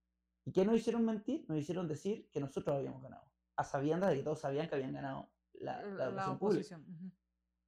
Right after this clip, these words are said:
Speaker 1: Extraño el experimento, ¿no? Como,
Speaker 2: Claro.
Speaker 1: ¿por qué hacer eso, cierto? Mientan. Y nos hizo mentir.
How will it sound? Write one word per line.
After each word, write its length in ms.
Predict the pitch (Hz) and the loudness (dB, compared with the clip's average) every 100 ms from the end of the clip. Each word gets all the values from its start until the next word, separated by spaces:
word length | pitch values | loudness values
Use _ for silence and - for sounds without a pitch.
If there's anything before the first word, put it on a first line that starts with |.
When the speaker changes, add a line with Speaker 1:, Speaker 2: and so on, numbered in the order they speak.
| _ _ _ _ _ _ - | _ _ _ _ _ _ -2
Speaker 1:
Extraño 520 | 160 - 214 302 269 | -2 4 8 10 12
el 60 | 165 | 10
experimento, 640 | - 160 143 135 - 123 | 8 6 6 6 4 4
¿no? 240 | 131 233 | 6 4
Como, 180 | - 156 | 4 4
Speaker 2:
Claro. 180 | 143 151 | 4 6
Speaker 1:
¿por 220 | 151 143 | 4 6
qué 100 | 185 | 8
hacer 300 | 226 233 190 | 8 8 8
eso, 280 | 254 269 120 | 8 6 -2
cierto? 360 | 135 156 170 196 | 4 4 4 0
Mientan. 540 | 151 170 156 147 _ _ _ - | 2 2 0 -4 _ _ _ -6
Y 100 | 131 | -2
nos 120 | 131 | -2
hizo 180 | 156 180 | -2 -2
mentir. 460 | 196 202 294 127 | -2 0 0 -2